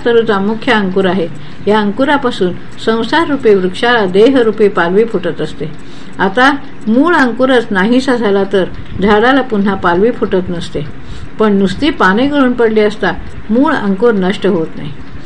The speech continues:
देहरूपी पालवी गळून पडली तरी संसार वृक्षाचा मनरूपी अंकुर कायम असल्यामुळे एका देहाचा क्षय झाला तरी स्वप्नातील निरनिराळ्या सृष्टीरचनेप्रमाणे मन नवे देह उत्पन्न करू शकते.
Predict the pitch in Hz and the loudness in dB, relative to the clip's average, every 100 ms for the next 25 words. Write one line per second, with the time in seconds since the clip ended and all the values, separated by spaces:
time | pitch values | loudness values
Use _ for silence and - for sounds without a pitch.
0 | - - - 185 214 226 233 226 233 226 | -10 -10 -2 4 6 6 2 2 2 4
1 | 202 233 226 220 277 330 294 254 220 208 | 4 4 6 6 4 2 0 0 2 2
2 | 190 - - - - 247 240 311 339 330 | 0 -2 -10 -12 0 4 4 4 2 2
3 | 226 220 240 262 262 220 196 240 262 254 | 0 -2 -2 0 0 0 0 0 0 2
4 | 214 175 185 196 139 - - - 208 240 | 0 0 0 0 0 -8 -12 -2 2 2
5 | 320 277 208 180 180 175 175 - - 208 | 4 2 0 -2 -2 -4 -8 -8 -2 0
6 | 214 254 202 196 170 180 185 214 240 240 | 2 2 2 0 0 -2 -2 0 0 2
7 | 180 175 185 175 175 - - - 220 214 | 0 -2 -2 -4 -6 -10 -12 -4 0 0
8 | 240 285 285 294 226 214 277 285 240 226 | 2 2 2 0 2 4 4 4 2 2
9 | 220 214 180 - 254 262 226 208 202 196 | 2 0 -2 -2 0 0 0 -2 -2 -2
10 | 180 226 175 - - - - 208 233 269 | 0 0 -2 -6 -10 -10 -2 2 4 4
11 | 277 - - 196 208 254 311 254 240 202 | 2 -4 -8 0 2 4 4 4 4 2
12 | 185 185 180 180 175 160 160 - | 0 0 0 0 -2 -2 -6 -6